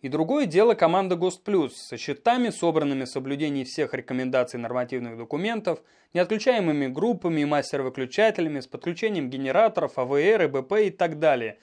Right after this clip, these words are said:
и установленными на всей территории Москвы и Московской области. И в нашем случае просто собрать щит и оставить заказчика с ним один на один – это равносильно тому, что сказать, дескать, «Ты заплатил денег, мы собрали, а дальше как ты будешь ковыряться – это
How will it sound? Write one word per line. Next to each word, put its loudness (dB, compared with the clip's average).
и -4
установленными 0
на -2
всей 2
территории -2
Москвы -6
и -4
Московской -4
области. -6
И -6
в -6
нашем 2
случае -2
просто 2
собрать 4
щит -6
и 4
оставить 2
заказчика 2
с -12
ним -2
один 0
на -2
один – -4
это 2
равносильно 0
тому, 2
что -2
сказать, 4
дескать, -4
«Ты 0
заплатил 2
денег, -2
мы 0
собрали, 4
а 6
дальше 2
как -4
ты -4
будешь -8
ковыряться – 0
это 2